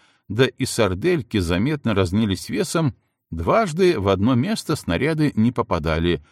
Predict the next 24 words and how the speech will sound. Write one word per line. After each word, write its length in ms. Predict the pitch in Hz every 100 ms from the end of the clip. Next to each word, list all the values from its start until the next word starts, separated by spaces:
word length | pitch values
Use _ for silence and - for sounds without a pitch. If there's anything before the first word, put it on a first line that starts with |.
| _ _ -
лупили 540 | 92 101 - 220 190
каждый 500 | - 131 190 120 98
раз 340 | 131 180 - -
то 200 | 196 156
чуть 380 | - 110 90
выше, 460 | 78 175 196 - -
то 200 | - 82
ниже, 500 | 85 160 110 120 104 _ _ -
то 140 | 190
правее, 520 | - 165 156 190 160
то 140 | - 98
левее, 640 | 85 82 135 156 139 107 _ _ _
неизменно 880 | 95 104 95 73 87 131 180 170 131
выбивая 600 | 104 92 92 101 156 135
всё 260 | - - 92
новые 500 | 104 165 139 117 110
и 40 |
новые 400 | 107 139 117 113
лунки — 640 | 98 107 104 87 101 85 - _ _
каждая 500 | 113 156 147 113 127
с 40 | 117
человеческую 720 | - 90 113 123 - - 98
голову 420 | 76 104 113 92
размером. 680 | 95 80 76 64 53 -